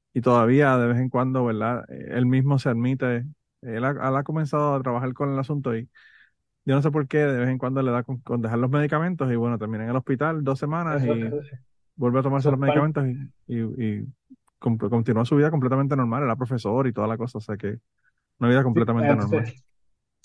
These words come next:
Speaker 2: o sea, en esa parte, es que el, la parte religiosa, en cierto punto, y también algunos profesionales,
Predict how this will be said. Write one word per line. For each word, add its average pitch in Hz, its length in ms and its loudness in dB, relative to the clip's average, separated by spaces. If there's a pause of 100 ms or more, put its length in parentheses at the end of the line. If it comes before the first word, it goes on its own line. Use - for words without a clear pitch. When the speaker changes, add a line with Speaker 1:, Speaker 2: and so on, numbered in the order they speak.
(100)
Speaker 2:
o 135 40 -6
sea, 156 180 8 (140)
en 139 120 10
esa 143 280 6
parte, 165 420 2
es 131 60 -8 (140)
que 147 160 0
el, 143 140 2 (120)
la 135 140 -2
parte 135 300 2
religiosa, 151 680 4 (300)
en 135 180 -8
cierto 135 440 -4
punto, 156 520 4
y 127 160 4
también 127 260 4
algunos 143 280 4
profesionales, 147 680 6